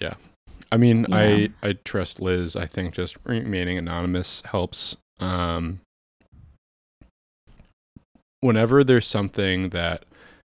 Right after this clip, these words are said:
Speaker 1: maybe we'd want a boundary around, Liz will, like, ask me first,
Speaker 2: Mm-hmm.
Speaker 1: or she'll, like, tell me or something. Um,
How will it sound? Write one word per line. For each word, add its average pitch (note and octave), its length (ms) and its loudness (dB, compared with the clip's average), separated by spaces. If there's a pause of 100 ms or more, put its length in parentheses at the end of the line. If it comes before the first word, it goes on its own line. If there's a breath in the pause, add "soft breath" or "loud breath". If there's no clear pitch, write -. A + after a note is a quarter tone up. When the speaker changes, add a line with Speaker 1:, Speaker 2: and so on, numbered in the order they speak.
(120)
Speaker 1:
maybe F#2 360 0
we'd G#2 140 -2
want G#2+ 160 0
a G#2 60 -2
boundary G#2+ 340 0
around, A2 400 0
Liz F#2+ 160 0
will, F2+ 80 -2
like, F2+ 140 -2
ask E2+ 260 -6
me F#2+ 120 0
first, - 520 -2 (140)
Speaker 2:
Mm-hmm. G#3 320 6
Speaker 1:
or F#2+ 180 6
she'll, F2+ 260 -2
like, E2+ 180 -4
tell F2 180 -4
me F#2 100 2
or F2+ 80 2
something. G2 480 0 (640 soft breath)
Um, F#2 680 4